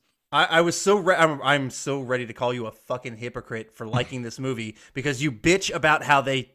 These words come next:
they were on the bottom at starting in Ghostbusters two, and they are below bottom at starting in this movie.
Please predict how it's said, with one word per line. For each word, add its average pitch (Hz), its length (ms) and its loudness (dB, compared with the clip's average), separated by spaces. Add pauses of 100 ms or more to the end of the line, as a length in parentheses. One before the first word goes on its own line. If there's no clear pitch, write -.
they 135 100 -8
were 131 200 -4
on 143 160 6
the 127 60 2
bottom 156 500 4 (280)
at 147 160 2
starting 151 380 4
in 147 160 0
Ghostbusters 147 400 -2
two, 208 240 -2 (140)
and 175 160 0
they 180 120 6
are 165 360 6 (180)
below 185 560 6
bottom 127 460 0 (180)
at 143 140 -4
starting 165 320 4
in 151 80 -2
this 214 180 0
movie. 117 360 -4